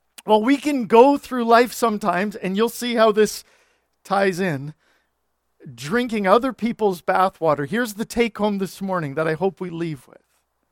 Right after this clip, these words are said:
Jesus always invites us to go upstream.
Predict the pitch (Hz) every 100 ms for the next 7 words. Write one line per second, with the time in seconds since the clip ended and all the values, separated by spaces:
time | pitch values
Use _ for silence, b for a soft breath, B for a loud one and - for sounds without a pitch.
0 | _ _ _ _ _ _ _ _ _ _
1 | _ _ _ 117 208 254 285 - - 220
2 | 233 262 277 269 220 254 214 226 214 -
3 | 156 - - 185 202 196 202 - 208 -
4 | - - 190 185 160 110 104